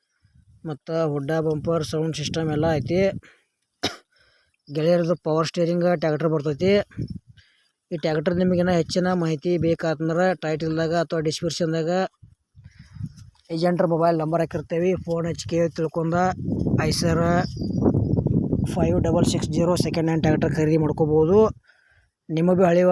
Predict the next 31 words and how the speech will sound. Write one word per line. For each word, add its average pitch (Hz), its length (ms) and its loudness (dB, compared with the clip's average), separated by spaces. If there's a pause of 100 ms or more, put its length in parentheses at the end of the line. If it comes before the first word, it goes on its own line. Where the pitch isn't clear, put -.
(120)
ಟ್ರ್ಯಾಕ್ಟರ್‌ಗಳು 165 520 0
ಕೊಡುವುದು 165 420 2
ಅಂದ್ರೆ 165 220 2
ನಮ್ಮ 165 180 0
WhatsApp 147 400 0
ನಂಬರ್‌ಗೆ 165 340 0
ಅದ್ರ 151 140 -4
ಫೋಟೋ 156 400 -2
ಮಾಹಿತಿ 156 380 -2 (100)
ಕಳಿಸ್ಕೊಡ್ರಿ. 160 600 0 (200)
ಇದೇ 165 180 0
ಥರ 165 240 -2
ವಾಯ್ಸ್ 156 320 0 (140)
ಮತ್ತು 160 240 -4
ಎಡಿಟ್ 156 200 0
ಮಾಡಿ 156 280 0
YouTube-ನ್ಯಾಗ 156 440 0
ಹಾಕ್ತೀವಿ. 156 440 0 (840)
ನಿಮ್ಮ 151 300 0
ಸೆಕೆಂಡ್ 160 380 -2
ಹ್ಯಾಂಡ್ 165 160 2
ವಾಹನಗಳನ್ನು 165 640 0
ಕೂಡ 165 160 -2
ನೀವು 175 180 2
ಹೆಚ್ಚಿನ 165 400 0 (160)
ಲಾಭದಲ್ಲಿ 160 540 2 (460)
ಮಾರಾಟ 156 400 0
ಮಾಡ್ಬೋದು. 160 600 2 (1500)
ಈ 175 100 -4
Eicher 160 300 0
ಟ್ರ್ಯಾಕ್ಟರ್ದ 180 420 2